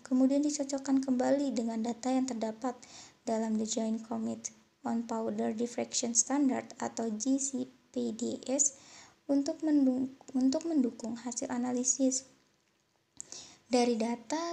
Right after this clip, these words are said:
terlihat bahwa intensitas pola diffraksi sampel cukup tinggi, menandakan titanium dioksida mempunyai derajat kristalinitas, kristalinitas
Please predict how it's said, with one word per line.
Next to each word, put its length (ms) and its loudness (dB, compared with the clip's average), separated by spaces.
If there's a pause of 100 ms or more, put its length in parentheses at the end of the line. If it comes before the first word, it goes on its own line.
terlihat 480 2
bahwa 640 2
intensitas 640 0
pola 320 -4
diffraksi 880 -4 (480)
sampel 480 2
cukup 320 -2
tinggi, 400 0 (160)
menandakan 640 -2
titanium 560 4
dioksida 640 -2
mempunyai 400 2
derajat 480 -2 (160)
kristalinitas, 1800 -2 (720)
kristalinitas 1040 2